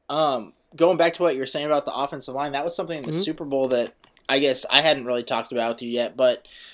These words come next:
Speaker 1: like, the way that they switched the offensive line around, like, moving,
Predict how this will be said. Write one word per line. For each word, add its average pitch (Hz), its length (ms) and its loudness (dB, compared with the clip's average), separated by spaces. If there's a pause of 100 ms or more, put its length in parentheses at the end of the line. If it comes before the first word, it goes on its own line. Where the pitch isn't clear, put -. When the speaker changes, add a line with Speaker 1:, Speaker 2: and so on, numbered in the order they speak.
(200)
Speaker 1:
like, 143 180 2
the 143 100 0
way 170 160 8
that 190 120 2
they 147 100 0
switched 160 400 0
the - 120 -4
offensive 135 500 -6
line 127 260 -4
around, 120 500 -4
like, 117 460 -4
moving, 123 720 -4